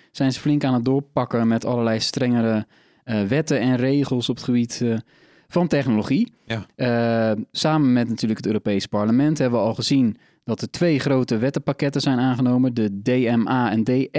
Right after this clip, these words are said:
Speaker 1: S A. Hebben we het onlangs in de podcast over gehad. Komt erop neer dat de macht van de grote techbedrijven,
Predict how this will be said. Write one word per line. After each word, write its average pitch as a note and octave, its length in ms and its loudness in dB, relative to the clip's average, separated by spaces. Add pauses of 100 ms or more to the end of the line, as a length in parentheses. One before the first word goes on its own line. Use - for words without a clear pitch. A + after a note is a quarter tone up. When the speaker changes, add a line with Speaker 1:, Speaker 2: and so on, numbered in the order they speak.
(100)
Speaker 1:
S - 80 -6 (100)
A. D#3 140 0
Hebben F#3 120 -2 (300)
we - 80 -4
het G#2 120 -6
onlangs C3 400 2
in A#2 60 0
de A2 140 0
podcast B2+ 540 -2
over A2+ 240 0
gehad. A#2+ 380 -2
Komt F3+ 280 0
erop B2+ 260 0
neer C#3+ 280 4
dat A#2+ 140 0
de B2 60 0
macht C#3 340 0
van B2 140 0
de A#2 60 0
grote A#2 560 0
techbedrijven, A2 840 0